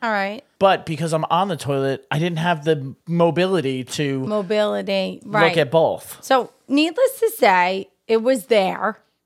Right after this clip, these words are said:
Speaker 2: Yes.
Speaker 1: But I brought you new toilet paper anyway. We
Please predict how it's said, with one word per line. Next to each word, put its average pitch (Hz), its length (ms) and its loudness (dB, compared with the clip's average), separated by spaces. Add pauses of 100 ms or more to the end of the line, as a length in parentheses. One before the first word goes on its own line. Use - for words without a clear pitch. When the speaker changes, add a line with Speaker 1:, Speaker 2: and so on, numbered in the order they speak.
Speaker 2:
Yes. - 480 -10 (1300)
Speaker 1:
But 220 160 4
I 226 100 4
brought 262 240 0
you 285 80 -2
new 285 120 0
toilet 269 300 2
paper 254 340 -2
anyway. 302 440 0
We 202 320 -6